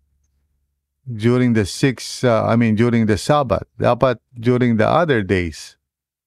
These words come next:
So he was all caught up in his rule-keeping that he actually failed to see what God was doing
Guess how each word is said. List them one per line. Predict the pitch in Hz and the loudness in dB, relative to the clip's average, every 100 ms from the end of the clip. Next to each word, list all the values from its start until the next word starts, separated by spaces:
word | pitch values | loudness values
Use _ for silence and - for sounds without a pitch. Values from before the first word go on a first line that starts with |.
| _ _ _ _ _ _ _ - | _ _ _ _ _ _ _ -6
So | - 123 | 0 2
he | 127 139 | 2 2
was | 127 139 | 2 2
all | 143 160 143 | 2 2 0
caught | - 147 135 143 | 0 0 2 0
up | 139 127 | 0 0
in | 117 | 2
his | 104 92 | 0 0
rule-keeping | 101 107 147 151 139 - 139 131 139 139 139 139 _ _ _ _ _ _ _ _ _ - | 0 2 2 2 0 0 0 0 0 -2 -6 -10 _ _ _ _ _ _ _ _ _ -10
that | 120 | -4
he | 123 | 0
actually | 127 131 - 135 123 117 107 101 | 0 0 -2 0 2 2 0 -4
failed | - 147 156 143 120 | -4 0 2 0 0
to | 120 | -2
see | - 143 127 | 0 0 2
what | 117 117 | 0 -2
God | 120 131 139 120 | 0 0 0 0
was | 107 104 | -2 0
doing | 117 113 107 98 | 0 0 0 -2